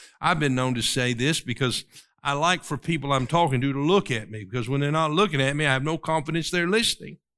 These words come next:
And I tell our students, "You listen with your eyes." God is saying, "Look at me.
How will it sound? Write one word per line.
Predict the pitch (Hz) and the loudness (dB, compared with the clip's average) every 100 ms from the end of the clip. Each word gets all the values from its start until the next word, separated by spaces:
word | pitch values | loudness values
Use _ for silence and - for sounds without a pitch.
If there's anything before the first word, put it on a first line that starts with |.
| _ _ _ _ _ _ _ _ _ _ _ | _ _ _ _ _ _ _ _ _ _ _
And | - 127 | -8 -2
I | 135 | -2
tell | 131 170 160 | 0 2 2
our | 139 | 2
students, | - 202 190 127 - | 2 2 2 2 -2
"You | 143 147 139 135 | -4 0 2 2
listen | 143 214 202 175 156 151 | 4 4 4 2 0 0
with | 143 | 0
your | 147 151 | 0 2
eyes." | 175 190 - - - - _ _ _ _ _ _ _ _ _ _ _ _ _ _ _ _ _ _ | 2 2 -4 -10 -12 -12 _ _ _ _ _ _ _ _ _ _ _ _ _ _ _ _ _ _
God | 131 190 180 | 0 2 2
is | 135 | 0
saying, | - 175 170 151 | 2 4 2 0
"Look | 165 262 339 - | -2 0 0 0
at | 302 285 - | 0 -2 -2
me. | 247 226 247 285 247 - _ | 0 2 2 0 -2 -8 _